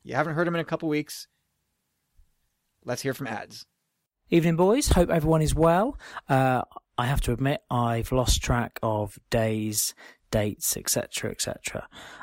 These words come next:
Speaker 2: Um, but I have a question for whenever the next pod, uh, falls. So,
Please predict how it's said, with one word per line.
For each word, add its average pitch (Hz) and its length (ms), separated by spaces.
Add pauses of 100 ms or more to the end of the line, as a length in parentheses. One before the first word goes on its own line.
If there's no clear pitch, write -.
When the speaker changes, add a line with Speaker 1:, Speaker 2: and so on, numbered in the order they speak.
Speaker 2:
Um, 98 420
but 123 100
I 127 80
have 143 140
a 131 60
question 117 480
for 110 480
whenever 131 560 (400)
the 113 120
next 110 380
pod, 113 400 (880)
uh, 151 60 (440)
falls. 156 500 (100)
So, 113 460